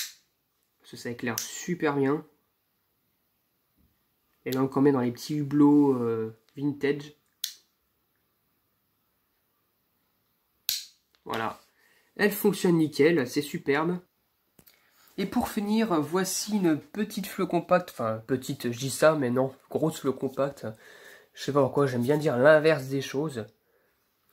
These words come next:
Enfin, grosse fleu compacte, hein. Ça, c'est <laughs> pareil. C'est, euh, chacun décide ce qu'il veut, euh.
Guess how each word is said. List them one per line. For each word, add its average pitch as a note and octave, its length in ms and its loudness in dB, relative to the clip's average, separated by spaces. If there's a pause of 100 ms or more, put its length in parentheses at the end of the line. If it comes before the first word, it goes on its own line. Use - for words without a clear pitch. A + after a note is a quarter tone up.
(120)
Enfin, G#2+ 220 -2
grosse B2 280 2
fleu - 120 -6
compacte, A#2+ 520 -2
hein. G#2+ 180 -10
Ça, C#3+ 120 -2
c'est C3+ 140 -4
<laughs> A2+ 160 -8
pareil. - 320 -2 (400)
C'est, C#3 260 4
euh, B2+ 300 8
chacun D#3 340 2
décide D3 300 -4
ce - 80 -14
qu'il D3 220 -8
veut, D#3 260 2
euh. A#2 300 -2